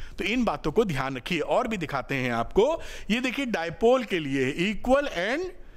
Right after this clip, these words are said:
opposite charges, ये प्लस क्यू और ये माइनस क्यू। Basically ये क्या हो जाता है, डायपोल की सिचुएशन। इसकी इलेक्ट्रिक फील्ड लाइन इस तरह से बनी होती है, इसको याद कर लीजिए, एग्जामिनेशन में आए तो इसी तरीके से इसको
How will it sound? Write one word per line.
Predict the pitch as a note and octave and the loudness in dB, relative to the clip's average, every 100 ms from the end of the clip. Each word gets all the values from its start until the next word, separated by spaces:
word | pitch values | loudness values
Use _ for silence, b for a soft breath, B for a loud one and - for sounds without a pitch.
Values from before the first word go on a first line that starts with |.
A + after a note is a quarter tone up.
| B B D#3 | B B -2
opposite | E3+ G#3+ G#3+ C4 - | 4 4 6 0 -2
charges, | F3 D#3 D#3+ D3+ D3 | -2 0 0 0 0
ये | |
प्लस | D3 D3+ C#3+ - | 0 2 2 2
क्यू | A3 B3+ F4 F4+ B B | 2 4 4 2 B B
और | F3+ | 2
ये | A3+ | 2
माइनस | G#3+ D#3+ E3+ F#3+ - | 2 2 2 0 -2
क्यू। | C#3+ C3 | -4 2
Basically | E3 - C4+ B3 | 2 2 0 2
ये | A#3+ A#3+ | 4 2
क्या | G#3+ | 2
हो | E3 D3+ | 2 2
जाता | C3+ B2+ C#3 | 2 2 0
है, | C#3+ B3+ F#4+ - - - | 2 0 0 -4 -10 -4
डायपोल | B2+ D3+ E3+ E3 F3 G3 C4+ | 0 0 0 -2 4 6 6
की | - A3 D4+ | 2 4 4
सिचुएशन। | - F#3 C#3 C#3 C3 E3 G2 - - - - - - - - - B B B | 2 -4 -2 0 0 -2 -4 -10 -10 -10 -8 -8 -6 -6 -6 -6 B B B
इसकी | G3+ - D4+ | 0 2 0
इलेक्ट्रिक | C4+ - A3 | 0 -2 -4
फील्ड | - G3+ | 0 2
लाइन | D#3+ G3 | 2 0
इस | - G3 | -2 -4
तरह | - E3+ | -2 -2
से | - | -2
बनी | D#3+ C3+ D3 | -2 0 2
होती | D3+ - A#3 | 2 4 4
है, | C4+ | 4
इसको | - E3 | 2 2
याद | B2 C#3 - | 2 2 0
कर | E3+ | -2
लीजिए, | D#3 D#3+ A#3+ D#4+ - B B E3 | 0 0 0 0 -4 B B -2
एग्जामिनेशन | F3+ F3 E3+ E3 D3+ G#3+ | 0 -2 -2 -2 -2 0
में | G#3+ | 0
आए | D#3 C#3 A#3 | 0 0 -2
तो | C4+ | -4
इसी | - E3 D4+ | -4 0 0
तरीके | D4 E3+ C#3 D3 | 0 -2 -2 -2
से | C3+ C#4+ | 2 4
इसको | A3 - G#3 E4+ - | 2 4 4 4 0